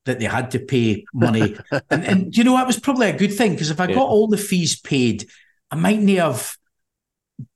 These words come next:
Speaker 1: done as well as what I have. But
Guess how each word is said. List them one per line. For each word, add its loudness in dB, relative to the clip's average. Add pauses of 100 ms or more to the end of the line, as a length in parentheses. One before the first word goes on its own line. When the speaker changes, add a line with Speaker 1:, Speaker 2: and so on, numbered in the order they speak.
(360)
Speaker 1:
done 0
as -2
well 2
as -2
what -2
I -4
have. -2
But -4